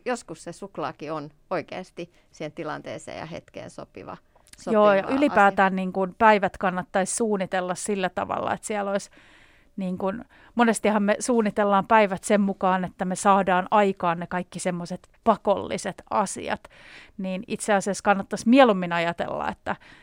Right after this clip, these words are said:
Speaker 2: että mi-, millainen olisi mahdollisimman mukava päivä tai että miten mä saisin siitä niin kun itselle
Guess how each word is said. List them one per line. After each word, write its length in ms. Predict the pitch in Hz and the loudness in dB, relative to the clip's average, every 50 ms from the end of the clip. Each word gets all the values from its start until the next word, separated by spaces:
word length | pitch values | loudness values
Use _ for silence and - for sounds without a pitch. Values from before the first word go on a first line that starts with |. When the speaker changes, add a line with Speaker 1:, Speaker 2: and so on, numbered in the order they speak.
| _ _ _ | _ _ _
Speaker 2:
että 200 | - - - 220 | -12 -4 0 2
mi-, 180 | 220 254 254 - | 4 4 4 4
millainen 400 | 247 277 277 262 247 226 208 202 | 4 6 8 8 6 6 4 2
olisi 140 | 196 196 - 214 | 0 0 0 0
mahdollisimman 600 | 226 220 233 220 202 196 - 208 190 190 190 190 | 2 2 4 2 2 0 -2 -2 -2 -2 0 0
mukava 580 | 190 196 214 254 254 - 208 180 170 175 - - _ | 0 2 0 0 0 0 0 0 0 -2 -6 -8 _
päivä 500 | - 185 180 180 175 180 - - - 196 - | 0 0 0 0 0 -2 -6 -8 -8 -8 -8
tai 200 | - - - - | -8 -8 -8 -10
että 160 | 208 - 202 | -10 -8 -4
miten 300 | 196 226 226 - 202 185 | -4 -2 0 0 0 0
mä 120 | 180 185 180 | 0 -4 -8
saisin 480 | - - - - 175 - - 160 165 | -6 -4 -4 -4 -4 -6 -8 -10 -10
siitä 400 | - - 202 - 196 - 202 208 - - - - - - - _ _ _ - | -8 -8 -8 -6 -4 -2 -4 -4 -4 -10 -20 -20 -20 -20 -20 _ _ _ -14
niin 200 | 190 185 190 185 | -12 -12 -12 -10
kun 160 | - 202 202 - | -12 -12 -12 -6
itselle 460 | - 240 214 - 202 185 185 185 | -6 -4 0 2 2 2 0 -2